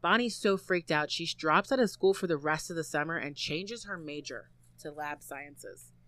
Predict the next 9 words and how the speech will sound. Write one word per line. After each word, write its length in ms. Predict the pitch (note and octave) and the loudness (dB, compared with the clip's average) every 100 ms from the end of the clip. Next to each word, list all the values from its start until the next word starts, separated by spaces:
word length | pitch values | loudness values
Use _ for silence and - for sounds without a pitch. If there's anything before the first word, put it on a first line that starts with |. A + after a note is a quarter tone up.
| - - - - - - - - | -20 -20 -20 -20 -20 -20 -20 -8
She 140 | - | -2
gets 220 | F3+ F3 E3 | -2 -2 -2
married 240 | E3 E3 | -2 -2
to 60 | E3+ | -4
an 60 | |
accountant 360 | D3 - D3+ C#3 | -6 -4 -4 -4
in 80 | D3+ | -6
nineteen 320 | C#3+ C#3+ C#3+ | -8 -10 -4
seventy-two, 800 | C#3+ C#3+ C#3+ - - G#3 A3 | -4 -4 -8 -6 0 2 0